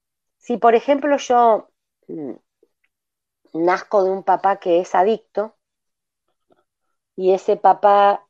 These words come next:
eh, me da una infancia mala, se emborracha, nos pega, se va, desaparece, vuelve, se enferma, se endeuda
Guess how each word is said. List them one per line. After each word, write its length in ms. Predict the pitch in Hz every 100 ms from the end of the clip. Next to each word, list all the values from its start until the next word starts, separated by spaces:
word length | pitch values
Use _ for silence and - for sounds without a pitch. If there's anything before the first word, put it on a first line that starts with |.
| _
eh, 720 | 160 156 156 156 160 151 147
me 200 | 160 175
da 140 | 180 196
una 160 | 214
infancia 580 | 196 185 - 202 196 202
mala, 520 | 190 233 202 180 196 _ _ _ _ _ _ _ _ _ _ _ _ _ _ _ _ _ _ _ _ _
se 160 | -
emborracha, 880 | 165 165 165 160 180 185 185 180 175
nos 200 | 165 160
pega, 580 | _ 185 185 180 170 165
se 180 | - 156
va, 300 | 160 180 175
desaparece, 840 | 165 - 165 165 156 180 175 - 156
vuelve, 500 | 170 180 165 156 - _ _ _
se 120 | -
enferma, 840 | 180 - 208 208 190 170 165 165 _ _ _ _ _ _ _
se 140 | _ 202
endeuda 840 | 220 226 226 202 185 180 175 -